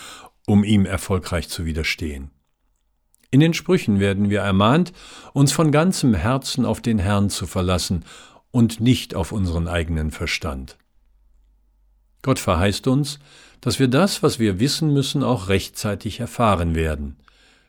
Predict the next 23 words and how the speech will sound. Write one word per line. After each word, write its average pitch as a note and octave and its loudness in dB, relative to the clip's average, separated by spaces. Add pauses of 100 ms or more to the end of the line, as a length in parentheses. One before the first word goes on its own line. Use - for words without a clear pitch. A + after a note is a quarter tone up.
(140)
Siehe G#2 2
Markus F#2 -2
dreizehn G#2 0
zweiunddreißig A#2 0
oder G2 -2
fünften C3+ -2
Mose A2+ 2
neunundzwanzig F#2 -2
neunundzwanzig. E2+ -4 (1500)
Wenn G#3 6
wir F#3+ 8
uns G#2+ 2
allerdings F#2 0
immer B2 0
wieder G2+ -2
online A#2 0
oder F#2 -2
anderswo A#2+ 0
in G2 0
Verschwörungstheorien G#2 0
einlesen G2+ 0
und F2+ -4
vertiefen, A2 -4